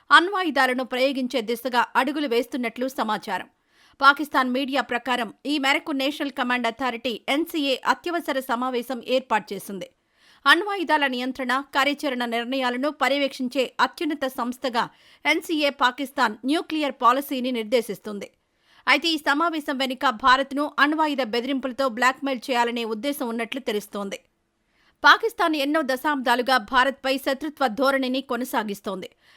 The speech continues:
కాశ్మీర్ విషయంలో ఉగ్రవాదానికి మద్దతివ్వడం, సరిహద్దుల్లో ఘర్షణలు రెచ్చగొట్టడం వంటివి దాని వ్యూహాల్లో భాగం. ఇప్పుడు అణ్వాయుధ బెదిరింపులతో భారత్ను ఒత్తిడికి గురిచేయాలని చూస్తోంది. ఆర్థిక సంక్షోభం, రాజకీయ అస్థిరతతో కుంగిపోతున్న పాకిస్తాన్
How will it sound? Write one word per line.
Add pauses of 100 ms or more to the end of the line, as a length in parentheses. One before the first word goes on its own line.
(120)
కాశ్మీర్
విషయంలో
ఉగ్రవాదానికి
మద్దతివ్వడం, (260)
సరిహద్దుల్లో
ఘర్షణలు
రెచ్చగొట్టడం
వంటివి (100)
దాని
వ్యూహాల్లో
భాగం. (500)
ఇప్పుడు
అణ్వాయుధ
బెదిరింపులతో
భారత్ను
ఒత్తిడికి
గురిచేయాలని
చూస్తోంది. (480)
ఆర్థిక
సంక్షోభం, (160)
రాజకీయ
అస్థిరతతో
కుంగిపోతున్న
పాకిస్తాన్